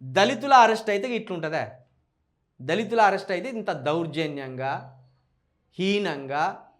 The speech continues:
హేయంగా అర్ధరాత్రి వచ్చి పట్టుకొని పోయి ఇక కొడతారా, తిడతారా, హింసిస్తారా? అవసరమైతే, "హే, సంపి పడేయ్రి, అదొక ప్రాణమేనా అనే? జంతువు చచ్చిపోయిన విలువ ఉంటుంది కానీ దళితుడు చచ్చిపోతే ఏం విలువ ఉంటుందా? సంపి పడేయ్రి" అంటారు అన్నట్టు.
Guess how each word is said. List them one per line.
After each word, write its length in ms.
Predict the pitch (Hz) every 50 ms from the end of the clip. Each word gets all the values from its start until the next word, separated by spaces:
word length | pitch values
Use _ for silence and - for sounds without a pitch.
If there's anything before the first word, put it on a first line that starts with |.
| _ _ -
హేయంగా 580 | 151 165 190 202 196 185 160 143 139 139 147
అర్ధరాత్రి 540 | 165 156 139 143 165 160 165 151 156 - 143
వచ్చి 140 | 139 - -
పట్టుకొని 420 | - 170 156 - - 165 156 139
పోయి 500 | 135 - 135 131 143 196 240 277 - - _ _ _ _ _ _ _ _ - 160
ఇక 80 | 151
కొడతారా, 680 | 151 - 160 160 165 160 160 170 156 143 143 147 156 175
తిడతారా, 720 | 170 170 - 151 143 160 156 - 160 151 147 147 156 165 170
హింసిస్తారా? 920 | 160 139 139 147 156 151 - 170 160 - - 151 139 147 156 165 - - - - _ _ _ _ _ _ _ _ _ _ _ _ - 147
అవసరమైతే, 600 | 180 190 - 202 196 190 190 190 190 185 214 185
"హే, 160 | 190 233 233
సంపి 260 | 233 233 220 208 208
పడేయ్రి, 580 | 196 208 208 202 202 208 202 196 202 196 196 190
అదొక 260 | 175 180 175 175 -
ప్రాణమేనా 520 | 151 135 139 156 175 196 214 226 226 226
అనే? 300 | 202 170 170 185 208 226 - - _ _ _ _ _ _ _ _ _ _ _ _ _ _ _ _ -
జంతువు 380 | 117 113 160 175 180 175 226 226
చచ్చిపోయిన 480 | 214 233 226 196 208 214 226 233 233 233
విలువ 240 | 226 233 233 226
ఉంటుంది 240 | 233 226 214 226 226
కానీ 180 | 220 226 233 226
దళితుడు 400 | 180 170 180 202 202 220 226 226
చచ్చిపోతే 480 | 226 226 220 - - 233 226 220 226
ఏం 100 | 226 226
విలువ 200 | 214 226 226 220
ఉంటుందా? 300 | 220 220 220 220 233 254
సంపి 360 | 240 - 196 190 202 202 208 214
పడేయ్రి" 580 | 196 226 226 226 226 226 226 220 240 240 - - - - _ _ _ _ _ -
అంటారు 280 | 214 160 123 120 110 104
అన్నట్టు. 360 | 95 92 90 90 - _